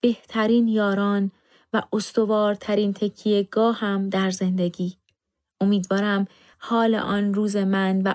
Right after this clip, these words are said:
آثار همیشگیش را هیچ کس تجربه نکند.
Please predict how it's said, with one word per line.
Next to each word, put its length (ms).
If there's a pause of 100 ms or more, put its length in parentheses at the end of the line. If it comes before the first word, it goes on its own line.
آثار 520
همیشگیش 1000
را 200 (320)
هیچ 300
کس 460 (260)
تجربه 520
نکند. 640